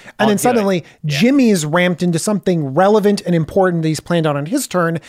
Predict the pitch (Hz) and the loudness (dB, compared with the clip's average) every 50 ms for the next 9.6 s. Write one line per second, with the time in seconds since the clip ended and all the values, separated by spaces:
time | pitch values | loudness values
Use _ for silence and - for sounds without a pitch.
0 | - - - - 196 202 214 240 220 185 208 185 185 175 180 180 175 180 - 180 | -16 -10 -4 -2 0 2 2 2 2 2 2 0 0 0 0 0 0 -2 -2 -2
1 | 190 196 202 190 - 190 170 180 180 - 180 170 165 160 160 175 180 180 175 - | -2 -2 -2 -2 -2 0 0 0 -2 -2 0 0 0 0 0 0 0 0 0 0
2 | - 175 160 - - 160 - - 233 240 220 180 180 175 165 - - - - - | 0 -2 -2 -2 -4 -8 -4 0 0 2 2 2 2 0 0 -4 -10 -8 -2 0
3 | 165 175 180 180 180 - 190 196 180 - 170 175 165 160 151 143 143 143 131 135 | 2 2 2 0 0 0 0 0 0 0 0 0 0 2 2 0 0 -2 -2 -2
4 | 139 143 151 196 208 151 131 - 147 - - - - - - - - - - - | -2 0 2 2 2 2 0 -4 -8 -8 -8 -10 -12 -20 -20 -20 -20 -14 -6 -2
5 | 208 220 208 208 - - - - 220 - - - 226 247 262 269 254 214 226 220 | 0 0 0 0 -2 -4 -2 -2 -2 -2 0 0 2 2 4 2 2 2 2 2
6 | 208 190 - - - - 226 240 233 - - 170 143 135 - 156 123 120 - - | 2 0 -2 -4 -4 0 0 2 2 0 0 -2 -2 -2 -2 -2 -4 -4 -6 -4
7 | - 151 170 160 156 147 - - - - - 151 - - - 208 226 214 180 190 | -2 0 2 2 2 0 -2 -6 -14 -10 -8 -8 -4 0 0 0 2 2 2 2
8 | 180 175 147 151 143 - - - 202 185 175 - - - _ - - 160 156 147 | 2 2 0 -2 -6 -4 -2 0 0 0 0 -2 -6 -12 _ -10 -6 -4 -4 -2
9 | 139 139 - - - 156 143 135 120 113 - | -4 -4 -6 -4 -2 0 0 0 0 -4 -8